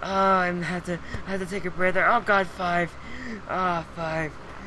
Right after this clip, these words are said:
<sighs> Uh, are we gonna die or <laughs> something, like, anytime soon? Like, seriously here?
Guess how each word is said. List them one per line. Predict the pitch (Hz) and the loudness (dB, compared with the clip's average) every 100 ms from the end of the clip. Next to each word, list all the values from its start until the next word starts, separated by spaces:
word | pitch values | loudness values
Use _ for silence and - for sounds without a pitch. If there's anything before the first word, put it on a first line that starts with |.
| 208 233 254 214 175 185 175 170 131 185 185 - - | -10 -8 -8 -6 -2 0 0 0 -2 -6 -6 -6 -8
<sighs> | 170 185 190 180 165 - - - - - - | -6 -2 -2 -2 -4 -8 -14 -16 -16 -14 -10
Uh, | 180 180 175 160 78 | -4 -2 2 2 2
are | 139 | 2
we | 175 | 2
gonna | 202 254 | 2 2
die | 226 151 147 156 160 160 - | 2 8 10 10 10 4 2
or | 160 | 0
<laughs> | |
something, | - 220 196 - 185 170 160 | 4 6 6 4 2 4 2
like, | 143 | 0
anytime | 135 135 143 151 139 135 | 0 -2 -2 0 0 -2
soon? | 131 135 135 139 143 | -4 -2 -2 -2 -4
Like, | 123 120 117 113 - - - - - - - - | -4 -6 -6 -8 -10 -14 -12 -14 -14 -14 -12 -12
seriously | - 139 135 135 - 139 | -8 -4 -2 -2 0 0
here? | 135 131 131 | 0 -2 -2